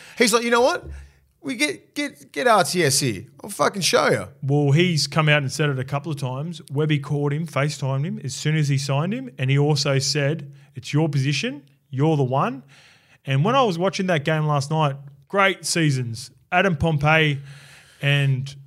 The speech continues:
Speaker 2: Rocco
Speaker 1: Mm.
Speaker 2: Berry. But
Speaker 1: Yeah, just miss a little
Speaker 2: when
Speaker 1: bit.
Speaker 2: you're, when you're building a team and you've got these guys that maybe are in first year of their, like, you think back to Herbie Farnworth a couple of years ago. I think Herbie Farnworth's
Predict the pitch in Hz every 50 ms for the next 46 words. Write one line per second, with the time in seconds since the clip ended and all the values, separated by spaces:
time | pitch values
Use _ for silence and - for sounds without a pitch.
0 | _ _ _ _ _ _ _ _ _ _ _ - 135 143 151 139 143 147 135 127
1 | 143 139 135 131 120 113 107 - - - - _ _ _ _ _ _ _ _ _
2 | _ _ _ _ - 156 147 147 151 147 147 - - 104 98 98 98 95 95 90
3 | 92 - - - - 110 110 - - 120 117 117 117 151 175 202 208 208 220 214
4 | 175 160 180 190 196 208 202 185 151 135 165 165 180 190 196 190 190 196 151 -
5 | 185 190 208 240 277 294 262 _ _ - 156 147 156 151 139 127 - 156 165 160
6 | 156 151 139 135 143 147 143 147 151 147 135 135 131 135 143 135 160 151 147 147
7 | 147 143 143 143 135 127 127 - - - 156 165 170 170 147 - - 147 156 170
8 | 170 160 143 135 135 139 135 131 131 131 131 135 139 - - - _ _ _ _
9 | - 139 131 127 143 151 147 - 180 160 147 165 156 139 - 147 120 147 151 139
10 | 139 135 139 139 135 135 139 135 127 135 - - - 127 - - 127 123 131 131
11 | 120 127 120 113 113 - - - - - 156 175 180 196 196 190 160 151 160 165
12 | 156 156 139 139 151 143 143 147 147 147 143 139 135 135 139 - -